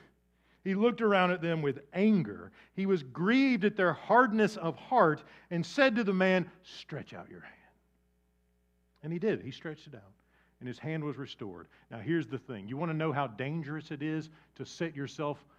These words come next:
to harden your heart against Jesus, to go, "These guys started out at the beginning of the passage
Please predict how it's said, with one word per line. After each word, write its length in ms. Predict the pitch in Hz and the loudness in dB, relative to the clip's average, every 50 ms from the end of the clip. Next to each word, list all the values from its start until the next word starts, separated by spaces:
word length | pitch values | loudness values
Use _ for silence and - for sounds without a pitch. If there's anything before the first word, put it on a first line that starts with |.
| _ _ - | _ _ -14
to 60 | 123 | -12
harden 360 | - - 165 160 160 151 156 | -6 -2 0 0 0 0 -2
your 100 | 156 147 | -2 -2
heart 220 | 120 156 156 151 | 0 0 0 0
against 320 | 147 131 147 151 135 - - | -2 -4 -4 -6 -8 -8 -10
Jesus, 440 | 120 139 156 160 156 160 160 - - | -8 -6 -6 -6 -6 -8 -10 -10 -8
to 120 | - 151 | -8 -4
go, 280 | 123 147 147 151 135 147 - - _ _ _ _ | 0 2 2 2 2 -2 -4 -18 _ _ _ _
"These 200 | - 160 170 143 | -4 -4 -4 0
guys 240 | 139 165 156 151 147 | 2 2 2 2 2
started 420 | - - - 196 185 185 180 180 170 | -2 0 4 6 6 6 6 6 6
out 160 | 170 165 160 | 6 6 6
at 60 | 151 | 4
the 80 | 156 143 | 0 -2
beginning 380 | 147 127 143 160 170 175 170 | -2 -2 0 0 0 0 0
of 60 | 170 | 0
the 80 | 165 156 | -2 -2
passage 520 | 160 165 165 170 160 165 170 160 - - | -2 -2 -2 -2 -2 -4 -6 -8 -8 -10